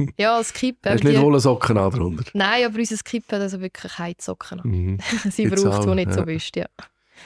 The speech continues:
Speaker 1: Äh, wie viel könnt ihr, jetzt haben wir so über die Materialisierung geredet, wie viel kann man dort noch rausholen?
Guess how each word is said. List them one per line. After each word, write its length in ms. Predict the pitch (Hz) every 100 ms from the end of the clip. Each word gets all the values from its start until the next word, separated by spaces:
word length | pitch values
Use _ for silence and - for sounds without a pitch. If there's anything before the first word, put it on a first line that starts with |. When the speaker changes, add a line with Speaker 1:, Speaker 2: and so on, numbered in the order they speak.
| - _ _ _ _ -
Speaker 1:
Äh, 320 | 107 107 110
wie 120 | 113
viel 280 | 107 135 131
könnt 280 | 123 120 117
ihr, 220 | 120 117
jetzt 500 | 104 104 - - -
haben 160 | 117 107
wir 60 |
so 140 | 101 104
über 160 | 98
die 160 | 98 -
Materialisierung 800 | 98 98 - 101 95 110 120 120
geredet, 260 | 139 117
wie 80 | 107
viel 240 | 92 107 101
kann 200 | - 104
man 80 | 117
dort 240 | 127 123
noch 80 | 120
rausholen? 500 | 110 120 85 82